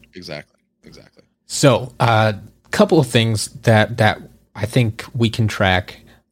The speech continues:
Speaker 2: The, the first one, obviously, is that download number.
Speaker 1: Mm-hmm.
Speaker 2: Like I said, that's something people always wanna know. How can I improve my downloads?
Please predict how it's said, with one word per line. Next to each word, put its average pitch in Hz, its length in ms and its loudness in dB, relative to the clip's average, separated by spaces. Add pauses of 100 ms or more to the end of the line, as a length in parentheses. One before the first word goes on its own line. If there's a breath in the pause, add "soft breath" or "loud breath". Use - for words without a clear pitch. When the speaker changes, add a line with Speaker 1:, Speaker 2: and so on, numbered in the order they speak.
Speaker 2:
The, 131 180 -6
the 131 120 2
first 156 320 4
one, 139 140 4
obviously, 117 720 2 (260)
is 113 220 0
that 104 200 0
download 90 380 -2
number. - 300 -12 (360)
Speaker 1:
Mm-hmm. 135 220 -16 (140)
Speaker 2:
Like 104 120 -4
I - 20 -8
said, 95 380 -2 (180)
that's 107 300 2
something 110 540 2 (100)
people 120 260 2
always 113 360 4
wanna 113 300 2
know. 110 380 2
How 98 240 2
can 110 180 -4
I 110 200 2
improve 110 500 0
my 107 140 0
downloads? 92 500 -4